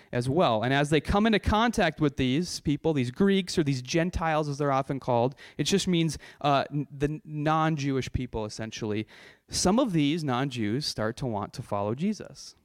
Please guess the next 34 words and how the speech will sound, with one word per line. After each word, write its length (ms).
And 140
so 120
these 180
refugees, 640
you 80
can 140
imagine 360
them 140
being 220
maybe 240
a 60
little 200
bit 180
confused, 760
but 220
also 320
really 300
excited. 640
Okay, 140
clearly 480
God 320
is 100
up 180
to 100
something. 640
Clearly 260
something 400
really 240
cool 420
is 140
coming 380
out 220
of 140
this, 340